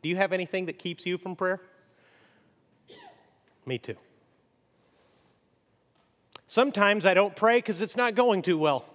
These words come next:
And I stupidly think I need to try harder. Someone said, "When we work, we work. When we pray, God works." Something to that. Sometimes,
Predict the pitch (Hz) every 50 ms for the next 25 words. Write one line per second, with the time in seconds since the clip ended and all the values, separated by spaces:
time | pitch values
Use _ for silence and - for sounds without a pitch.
0 | - _ _ _ _ _ _ _ _ _ _ _ _ _ _ _ _ _ _ _
1 | _ _ _ _ _ - 180 185 185 180 - - - 262 285 285 247 - 196 180
2 | 160 - - 196 208 202 208 196 190 196 208 165 190 - - 208 208 202 196 214
3 | 208 196 151 120 - - _ _ _ _ _ _ _ _ _ _ _ _ _ _
4 | _ _ _ _ _ _ _ _ _ _ _ _ _ _ _ _ _ _ _ _
5 | _ _ _ _ _ _ _ _ - 120 - 175 180 175 165 151 139 - 160 156
6 | 165 160 143 156 147 139 127 117 - _ _ _ _ _ _ _ _ _ _ _
7 | _ _ _ _ _ _ _ _ _ _ _ - 147 185 196 190 165 160 160 165
8 | 160 160 165 170 180 165 139 135 135 139 147 - - 165 147 139 135 135 127 -
9 | - 180 170 156 147 151 143 175 170 175 147 120 110 98 95 - _ - - -
10 | - _ _ _ _ _ _ _ _ _ _ _ _ _ _ _ _ _ _ _
11 | - - 147 131 - 120 113 - 165 143 104 - - _ _ _ _ _ _ _
12 | _ _ _ _ _ _ _ _ _ _ _ - _ _ _ _ _ _ _ _
13 | _ _ _ _ _ - - 220 254 285 - 175 165 156 165 196 214 - -